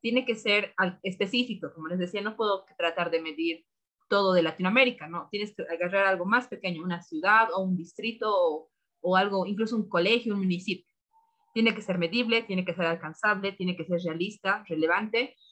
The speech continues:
y tiene que también tener, eh, un, un, un, un estado temporal, ¿no? No puedo tratar de medir, eh, diez años. Mejor si lo hacemos algo más realista, más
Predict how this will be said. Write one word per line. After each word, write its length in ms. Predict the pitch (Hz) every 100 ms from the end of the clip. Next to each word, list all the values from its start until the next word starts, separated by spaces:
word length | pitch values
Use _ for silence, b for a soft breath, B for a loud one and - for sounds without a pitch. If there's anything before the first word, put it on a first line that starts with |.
| b -
y 120 | 185
tiene 300 | 214 208 208
que 120 | 185
también 520 | - 170 185 175 175
tener, 600 | 170 165 160 156 156 156 -
eh, 320 | 135 139 - _ _ _ _ -
un, 300 | 214 226 220
un, 220 | 233 226
un, 260 | 240 233 220
un 120 | 226
estado 280 | 226 226 208
temporal, 440 | 180 185 185 175 165
¿no? 80 |
No 140 | 180 -
puedo 180 | 196 185
tratar 280 | 170 170 160
de 60 |
medir, 400 | 160 156 165 - _ _ _ _
eh, 280 | 175 160 151
diez 280 | 175 202 190
años. 380 | 202 190 143 165
Mejor 240 | 170 202
si 80 | 214
lo 80 | 185
hacemos 360 | 185 175 185 -
algo 340 | 180 170 -
más 380 | 170 165 - _ 180
realista, 500 | 190 233 269 - 175
más 600 | 180 180 180 180 -